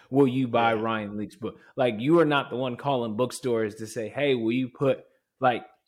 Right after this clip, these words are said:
Speaker 2: Right.
Speaker 1: all of the things that it takes to be a
Speaker 2: Mm-hmm.
Speaker 1: successful author and put yourself in a position to hit New York Times. Like, you're not gonna do that for me. And guess who else isn't gonna do that for you? A publisher.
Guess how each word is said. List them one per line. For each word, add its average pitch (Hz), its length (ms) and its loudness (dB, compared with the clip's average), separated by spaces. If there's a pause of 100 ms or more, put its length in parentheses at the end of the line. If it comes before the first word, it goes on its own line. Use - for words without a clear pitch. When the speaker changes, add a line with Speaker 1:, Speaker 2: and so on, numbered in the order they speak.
(140)
Speaker 2:
Right. 107 120 -14
Speaker 1:
all 175 360 6
of 143 100 2
the 127 80 -2
things 147 380 -2
that 120 140 2
it 107 120 -4
takes 151 380 0
to 110 120 -4
be 131 340 2
a 120 40 -16
Speaker 2:
Mm-hmm. 117 140 -2
Speaker 1:
successful 110 960 -4
author 135 420 2
and 113 180 -6
put 131 160 0
yourself 113 360 -4
in 113 100 -8
a 107 60 -10
position 113 560 -6
to 113 120 -8
hit 120 180 -6
New 131 100 -2
York 120 320 -2
Times. 131 420 -4
Like, 107 220 -6
you're 143 160 4
not 196 180 -4
gonna 131 160 -4
do 170 220 4
that - 240 0
for 101 140 -10
me. - 100 -20 (640)
And 135 120 -4
guess 202 200 0
who 175 120 2
else 254 200 6
isn't 135 200 -2
gonna 101 160 -8
do 98 140 -8
that 85 200 -12
for - 200 -10
you? - 100 -20 (220)
A 165 80 0
publisher. 302 580 -2